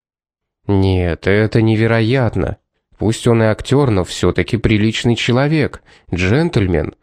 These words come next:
причём необычайно честный. Миссис Эллисон замечала в нём эти качества.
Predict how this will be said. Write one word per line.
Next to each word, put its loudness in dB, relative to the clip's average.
причём 0
необычайно 0
честный. -2
Миссис 0
Эллисон 0
замечала 0
в -2
нём 2
эти -2
качества. -2